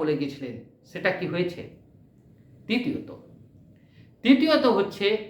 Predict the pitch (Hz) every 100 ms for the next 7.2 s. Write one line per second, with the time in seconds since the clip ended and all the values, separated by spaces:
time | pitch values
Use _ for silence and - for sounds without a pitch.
0 | - - _ _ _ _ _ _ 190 262
1 | 294 330 - 269 277 277 285 262 262 -
2 | 285 240 233 240 233 233 202 165 214 -
3 | 165 - - - _ _ _ _ _ -
4 | 208 285 277 302 302 247 202 226 302 311
5 | - 294 285 - - 214 254 277 277 254
6 | 254 269 254 220 220 214 214 - 170 165
7 | -